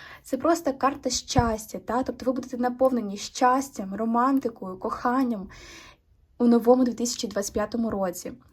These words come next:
Тому можете не переживати за своє особисте життя. Тут може бути як і нове знайомство, і нові стосунки, і вихід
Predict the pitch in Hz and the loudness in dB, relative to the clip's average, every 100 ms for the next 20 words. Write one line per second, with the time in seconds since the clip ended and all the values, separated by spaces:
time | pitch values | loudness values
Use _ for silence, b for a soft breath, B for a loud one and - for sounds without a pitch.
0 | b b b 262 247 294 269 226 277 277 | b b b 4 6 6 4 4 4 4
1 | 247 240 285 277 262 254 240 208 233 247 | 0 2 2 2 2 2 0 2 0 0
2 | 247 226 208 - 208 202 214 - 202 214 | -6 -6 -8 -8 -8 -8 -10 -10 -10 -8
3 | 202 202 202 - 185 - _ _ _ _ | -8 -8 -10 -10 -12 -14 _ _ _ _
4 | _ _ _ _ 135 - 330 330 277 254 | _ _ _ _ -20 0 2 4 2 2
5 | 240 214 214 202 - 285 285 277 320 320 | -2 -4 -6 -8 -2 2 4 6 4 4
6 | 269 233 220 233 - - 233 226 254 330 | 2 2 0 -2 -10 -10 -6 -2 0 0
7 | - 285 - 233 233 220 - - B B | -2 -6 -2 0 0 -2 -10 -14 B B
8 | B B 285 262 339 330 285 | B B 4 6 4 4 -2